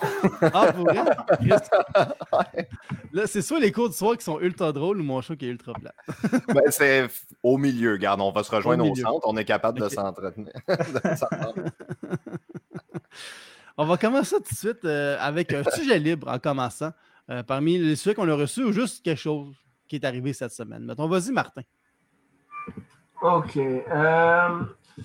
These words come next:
Speaker 3: moi, en fait, je voulais vous, euh, je, je voulais commencer en vous parlant d'un, j'ai fait un rêve l'autre nuit, que c'était écœurant, les gars. C'est, euh, genre, j'étais dans ma cuisine, il y avait une bolle de toilette un peu mal faite.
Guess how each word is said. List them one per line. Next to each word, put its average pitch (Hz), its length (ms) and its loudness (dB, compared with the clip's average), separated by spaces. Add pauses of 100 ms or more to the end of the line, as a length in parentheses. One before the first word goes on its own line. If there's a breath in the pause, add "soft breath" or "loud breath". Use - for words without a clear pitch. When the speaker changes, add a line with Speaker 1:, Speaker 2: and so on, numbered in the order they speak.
(120)
Speaker 3:
moi, - 100 4
en 240 40 6
fait, 240 100 -2
je 170 80 -4
voulais 180 240 0
vous, 165 140 2
euh, 151 440 4
je, 147 300 -8
je - 20 -4
voulais 165 180 -2
commencer 175 340 2
en 233 80 4
vous - 80 -6
parlant 170 240 4
d'un, 135 360 -2 (880)
j'ai 143 60 -10
fait 202 120 -2
un 185 160 4
rêve 160 320 2
l'autre 139 220 -2
nuit, 147 160 -6
que 156 80 -10
c'était 135 240 -6
écœurant, 143 500 -4
les 147 140 -6
gars. 170 140 -6 (600 loud breath)
C'est, 160 380 -2
euh, 151 100 4
genre, 185 160 2
j'étais 196 120 -2
dans 196 140 4
ma 240 120 2
cuisine, 165 380 -2
il 202 40 0
y - 20 2
avait 156 160 2
une 156 100 -2
bolle 190 180 2
de 175 80 -2
toilette 165 380 -2
un 160 120 -2
peu 180 120 -6
mal 156 240 -2
faite. - 320 -4